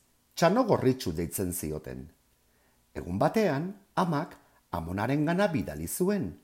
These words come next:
hauxe esanez: "Txano Gorritxu, amonarengana joan behar duzu, gaixorik dago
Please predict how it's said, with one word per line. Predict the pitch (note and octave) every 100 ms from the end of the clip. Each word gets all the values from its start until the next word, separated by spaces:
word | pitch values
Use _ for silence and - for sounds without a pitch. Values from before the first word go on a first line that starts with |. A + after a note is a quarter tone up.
| _ _ -
hauxe | A3 G#3 - F#2+
esanez: | D#2+ D#2 D2 C#2 - - - _ _ _ _ _ _ _ _ -
"Txano | E3+ E3+
Gorritxu, | E3+ F3 A3+ A3 C#3+ F#2+ - _ _ _
amonarengana | A2+ C#3 A3+ A#3 A3 G3+ G3 G3+
joan | G3 F#2+ A2 G#2
behar | F2 A#2+
duzu, | B2 - F#3+ F#2 - _ _ -
gaixorik | G2+ G2+ F#2+ - E3 E3+
dago | D#3 F3+ G3+ G3+